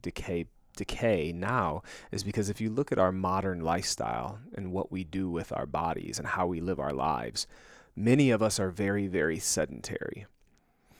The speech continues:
If you look at the average person and what they, what we do nowadays, we, we spend most of our lives sitting, sitting at desks, sitting on the bus, sitting in, in cars, sitting at home, working on computers, working with our minds in the information age. We're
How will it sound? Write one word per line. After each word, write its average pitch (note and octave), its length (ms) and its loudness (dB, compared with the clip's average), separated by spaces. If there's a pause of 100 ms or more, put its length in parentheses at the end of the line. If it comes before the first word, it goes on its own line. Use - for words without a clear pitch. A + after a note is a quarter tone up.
If - 80 -2
you D3+ 80 4
look F3+ 120 2
at F#3+ 60 0
the A2+ 160 4
average G2+ 320 0
person G#2 400 0
and F2+ 100 -4
what F#2+ 200 -4
they, F#2 340 -4 (520)
what G#2+ 160 -4
we E2 100 -6
do B2 240 -2
nowadays, F2 640 -6
we, G#2+ 320 -4
we - 60 -2
spend E3+ 260 2
most F2+ 180 0
of E2+ 80 -4
our D2+ 80 2
lives D2+ 280 -2
sitting, - 360 -4 (320)
sitting G2+ 300 0
at D#2 80 -2
desks, D#2+ 360 -2
sitting E2+ 460 -2
on C2 120 -6
the B1 60 -10
bus, E2 260 2
sitting - 380 -2
in, - 160 -10
in - 260 -8
cars, F#2 540 4 (280)
sitting D2+ 320 0
at - 80 -8
home, A2 540 2 (420)
working A2 460 4
on G2 240 -2
computers, F#2 560 -2
working G2 320 -2
with F#2+ 160 -4
our F2 100 -2
minds G2 380 -2
in F2 100 -4
the F#2 100 -4
information G2 640 -2
age. A#1+ 320 -8
We're D#2 280 -2